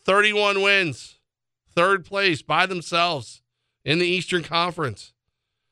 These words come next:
Looking up at the Milwaukee Bucks and a head coach we know is gonna collapse in the playoffs. "It's not Blake's fault. It's not Blake.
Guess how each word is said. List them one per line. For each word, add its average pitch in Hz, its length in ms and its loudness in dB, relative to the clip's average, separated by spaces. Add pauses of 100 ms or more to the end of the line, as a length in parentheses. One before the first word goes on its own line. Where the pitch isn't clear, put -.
(340)
Looking 165 260 0
up 170 160 0
at 151 120 -4
the 127 200 0 (300)
Milwaukee 180 580 0
Bucks 165 400 0
and 139 80 -4
a 120 120 -4 (360)
head 175 240 0
coach 185 260 2
we 156 120 -2
know 160 260 2
is 165 140 -2
gonna 170 160 0
collapse 165 360 0
in 180 60 -6
the 160 80 -4
playoffs. 160 640 -2 (540)
"It's - 180 -10
not - 160 -16
Blake's - 300 0
fault. 466 320 0 (480)
It's - 120 -20
not - 120 -6
Blake. - 440 0